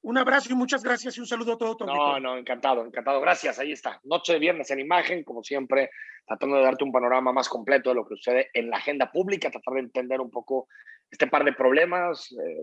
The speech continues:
Speaker 2: Zapotillo, Vía Panamericana, el Bosque de la Primavera, que son temas fundamentales para el futuro de la ciudad. Vamos al corte, cuando regresemos, ¿qué ver?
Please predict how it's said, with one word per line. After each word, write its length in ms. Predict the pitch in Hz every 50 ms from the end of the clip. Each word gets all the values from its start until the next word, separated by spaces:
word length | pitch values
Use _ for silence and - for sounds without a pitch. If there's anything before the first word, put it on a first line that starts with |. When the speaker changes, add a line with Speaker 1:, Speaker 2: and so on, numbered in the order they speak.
| - -
Speaker 2:
Zapotillo, 640 | 107 - - 117 - 180 196 190 165 180 180 170
Vía 220 | 143 135 143 143 127
Panamericana, 720 | 123 123 120 117 117 113 113 107 160 160 165 165 156 147
el 80 | 127
Bosque 260 | 120 120 - - - 110
de 40 |
la 100 | 104 104
Primavera, 540 | - - 107 104 113 127 147 160 165 175 160 - - _ _ _ _ _
que 80 | _ -
son 160 | - 127 127
temas 240 | 117 135 139 135 -
fundamentales 640 | - 147 151 139 135 131 135 127 127 147 147 123
para 140 | - - 120
el 60 | 107
futuro 240 | - 113 107 131 127
de 60 | 120
la 60 | 117 110
ciudad. 180 | - - 101 - _ - - - _ _
Vamos 220 | - 220 240 220 220
al 100 | 220 185
corte, 240 | - 254 240 247 190
cuando 220 | 180 165 160 151
regresemos, 840 | 156 156 262 262 214 254 262 269 262 254 208 - - - - _ _ _
¿qué 120 | - 202
ver? 280 | 220 233 226 214 -